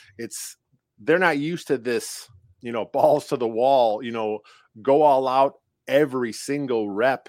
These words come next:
you know, where they're tracking loafs. You know, they're not used to this. It's gonna take them some time to get used to it. But I think at,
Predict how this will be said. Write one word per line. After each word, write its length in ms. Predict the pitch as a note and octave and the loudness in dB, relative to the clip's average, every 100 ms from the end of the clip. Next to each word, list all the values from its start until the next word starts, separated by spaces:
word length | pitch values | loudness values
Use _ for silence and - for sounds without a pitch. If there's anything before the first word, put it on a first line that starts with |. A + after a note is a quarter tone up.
| - | -16
you 80 | A2+ | -10
know, 140 | G#2+ | -8
where 160 | G#2+ G#2+ | -4 -4
they're 100 | G#2 | -6
tracking 480 | - C#3+ C3 - A2 | -4 -2 -2 -4 -6
loafs. 680 | G2+ B2+ C3+ - - - - | -4 -2 -2 -4 -16 -18 -16
You 80 | |
know, 80 | G2 | -10
they're 100 | G#2 | -4
not 160 | D3+ D3 | -4 -2
used 220 | F3+ - | -6 -8
to 60 | D#3 | -10
this. 200 | F#2 A2 | -10 -10
It's 120 | A2+ | -12
gonna 100 | C3 | -10
take 240 | - E3+ | -8 -8
them 100 | D3 | -10
some 140 | C3 B2 | -12 -8
time 200 | C3 B2 | -8 -8
to 60 | |
get 80 | A2+ | -8
used 240 | B2 F3 - | -8 -8 -8
to 60 | |
it. 60 | E2+ | -6
But 100 | G#2+ | -4
I 60 | |
think 280 | G#2 D3 C#3 | -4 -8 -4
at, 160 | B2+ A2 | -4 -4